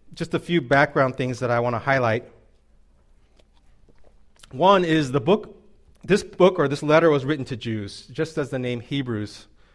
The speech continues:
suggests. It was, but it was written to Christian Jews, uh, in the first century who were under persecution for leaving their Jewish faith and embracing this new religion called the Way, right,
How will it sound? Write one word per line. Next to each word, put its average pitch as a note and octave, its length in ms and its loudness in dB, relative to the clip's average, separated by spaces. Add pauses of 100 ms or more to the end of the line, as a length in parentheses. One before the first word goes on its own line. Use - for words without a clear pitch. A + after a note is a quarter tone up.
(340)
suggests. A2+ 600 -6
It B2+ 80 -8
was, C3 240 -8
but C#3 160 -6
it E3 60 2
was F#3 140 0
written G3 160 -4
to D3+ 40 -8
Christian E3 460 -6
Jews, F#2+ 360 -14 (1200)
uh, A2+ 160 -8
in D3+ 120 -4
the D#3 60 0
first E3+ 300 0
century D#3+ 320 -2
who C#3+ 100 -2
were C#3 240 0
under F3 220 0
persecution D#3 720 -6
for B2+ 160 -6
leaving F3 400 0
their C#3 100 -2
Jewish A2 340 -8
faith F#2+ 380 -16 (920)
and B2+ 120 -8
embracing C#3 440 -4
this B2+ 160 -6
new C#3+ 180 -2
religion B2+ 400 -4
called A2+ 280 -6
the G#2 80 -8
Way, G#2 500 -10 (180)
right, G2 220 -18